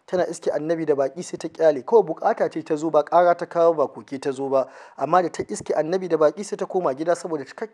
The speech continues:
cikan hankalinta da kammalarta, saboda matsayinta ga Annabin ya bi ta. Kila ke ba ma wadda in babanki yake bin ki bace, kila ba ki kai wannan matsayin ba.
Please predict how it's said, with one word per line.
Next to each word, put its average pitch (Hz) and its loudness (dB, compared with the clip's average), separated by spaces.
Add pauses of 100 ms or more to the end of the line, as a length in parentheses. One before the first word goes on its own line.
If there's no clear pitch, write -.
(100)
cikan - -8
hankalinta 170 -6
da 131 -8
kammalarta, 123 -6 (300)
saboda 202 2
matsayinta 220 -4
ga 165 0
Annabin 175 -2
ya 156 0
bi 151 -10
ta. 135 -6
Kila 202 -6
ke 196 -4
ba 160 6
ma 160 4
wadda 175 2
in 170 -8
babanki 156 0
yake 156 -12
bin 131 -12
ki - -16
bace, 117 -8
kila 165 -6
ba 135 -6
ki - -10
kai 151 0
wannan 123 -2
matsayin 127 -6
ba. 104 -10